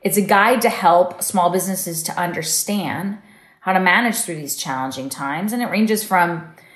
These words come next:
remote working to potentially how they need to build a commerce platform to sell their products. So going above and beyond just, "Here's the technology that we have to offer, let us help you reimagine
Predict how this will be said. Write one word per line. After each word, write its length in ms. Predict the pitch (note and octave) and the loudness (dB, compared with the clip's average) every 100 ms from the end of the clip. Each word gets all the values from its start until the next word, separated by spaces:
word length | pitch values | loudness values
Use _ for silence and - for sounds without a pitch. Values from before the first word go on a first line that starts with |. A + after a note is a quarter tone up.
| - - - _ | -20 -20 -20 _
remote 400 | E3+ E3+ F3 D#3+ | -2 4 4 6
working 800 | F#3+ B3 B3 A#3+ A3 G#3 G3 F3+ | 4 4 4 4 6 6 4 2
to 300 | - G#3+ F#3+ | 2 4 4
potentially 480 | F#3+ - A#3+ B3 A#3+ | 2 -2 -2 0 -2
how 160 | A3 | 0
they 140 | A3+ A3+ | 2 4
need 180 | G#3 F#3 | 4 0
to 60 | |
build 240 | E3+ F3+ F3+ | 2 0 0
a 40 | |
commerce 540 | - - G3 B3+ A#3 | -12 -8 -4 -4 -6
platform 560 | - F3+ - - D#3+ D#3+ | -2 -2 0 -4 -6 -6
to 80 | D#3 | -2
sell 440 | - - F3 G3 | 0 2 2 2
their 180 | F#3+ F3 | 2 0
products. 840 | F3 - F3 A#3+ - - - - - _ - _ - _ _ | 0 -4 -4 -4 -8 -10 -10 -10 -18 _ -20 _ -20 _ _
So 220 | - B3 | 4 4
going 380 | G3+ C4 F#4 D4 | 6 6 4 2
above 420 | E3+ D#3+ F#3 G#3 | 0 4 4 6
and 160 | G#3+ E3 | 4 2
beyond 720 | D#3 D#3+ E3+ C#3+ C3+ D3+ D#3 | 2 2 2 0 0 -4 -8
just, 760 | - F3 D3+ - - - - - | 2 4 4 2 0 -4 -12 0
"Here's 300 | G3+ G#3+ - | 2 2 -2
the 80 | - | -8
technology 760 | - - D#3 F#3+ F3 B2+ B2 | -8 -10 -6 -4 -4 -6 -6
that 180 | B2+ G#2 | -6 -6
we 100 | B2+ | -8
have 340 | - C3 B2 | -8 -8 -6
to 80 | - | -2
offer, 680 | A2+ G#2 - D#2+ E2 - - - - - - | 0 0 -2 -6 -6 -8 -14 -20 -20 -12 2
let 160 | A3+ | 4
us 180 | D#4 - | 4 2
help 320 | A3 G3 G3 | 4 4 2
you 540 | G3 G#3+ F3+ F3 E3+ F3 | 2 4 4 4 2 0
reimagine 1120 | F3 F3+ F3 E3+ G3+ A#3 D#3+ C#3 C3+ D3 | 0 2 2 2 2 2 0 -4 -4 -6